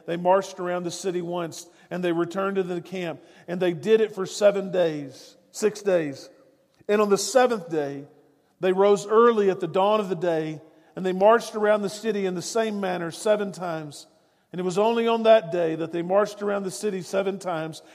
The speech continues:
And at the seventh time, when the priests, priests had blown the trumpets, Joshua said to the people, "Shout, for the Lord has given you the city, and the city and all that is within it, and it shall be devoted to the Lord for destruction.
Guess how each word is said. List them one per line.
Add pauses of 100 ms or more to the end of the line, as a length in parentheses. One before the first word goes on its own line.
(120)
And
at
the
seventh
time, (580)
when
the
priests, (160)
priests
had
blown
the
trumpets, (560)
Joshua
said
to
the
people, (400)
"Shout, (520)
for
the
Lord
has
given
you
the
city, (640)
and
the
city
and
all
that
is
within
it,
and
it
shall
be
devoted
to
the
Lord
for
destruction.